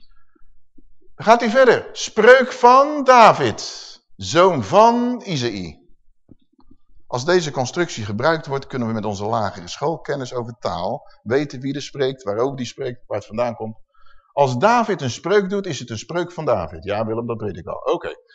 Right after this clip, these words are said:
Als Isaï een zoon heeft, en dat is David, is David de zoon van Isaï. Maar Isaï is niet David en David is niet Isaï. Alleen in ons christelijk denken schijnt het mogelijk te zijn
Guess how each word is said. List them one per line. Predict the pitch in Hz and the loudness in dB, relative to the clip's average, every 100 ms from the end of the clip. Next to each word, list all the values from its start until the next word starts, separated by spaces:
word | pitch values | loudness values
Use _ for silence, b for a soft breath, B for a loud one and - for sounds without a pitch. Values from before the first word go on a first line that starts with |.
| b b | b b
Als | - 190 175 | 0 2 2
Isaï | 240 233 214 208 | -2 -2 -2 -2
een | 190 | 0
zoon | 147 226 247 | 4 6 6
heeft, | 214 247 233 - - | 4 2 0 -10 -8
en | - | 0
dat | 180 156 | 2 2
is | 127 | 2
David, | 190 220 214 214 | 4 4 4 0
is | 135 | -2
David | 139 185 180 147 | 2 2 2 -2
de | |
zoon | 131 190 175 | -2 0 0
van | 185 | -2
Isaï. | 175 113 110 90 71 _ _ - - - - - - _ - - - - | -4 -4 -4 -6 -12 _ _ -20 -20 -20 -20 -20 -20 _ -20 -20 -20 -2
Maar | 127 170 | 2 4
Isaï | 240 247 208 214 220 | 4 4 2 0 0
is | 165 | 0
niet | 202 190 | 0 4
David | 202 214 208 208 | 4 4 2 0
en | 180 | 0
David | 165 208 196 175 | 2 4 2 0
is | 160 | -2
niet | 190 190 | -2 -4
Isaï. | 151 117 101 82 - _ _ _ - _ _ _ - _ _ - - - - | -6 -6 -8 -12 -18 _ _ _ -20 _ _ _ -20 _ _ -20 -20 -20 2
Alleen | 143 196 202 | 6 6 4
in | 175 | 2
ons | 139 | 0
christelijk | - 220 - 156 120 | -2 -2 0 -2 2
denken | 151 233 220 | 4 4 2
schijnt | - 185 156 | 0 2 2
het | 123 | 2
mogelijk | 123 202 214 214 | 4 6 6 2
te | 196 | 0
zijn | 196 196 240 | 0 2 0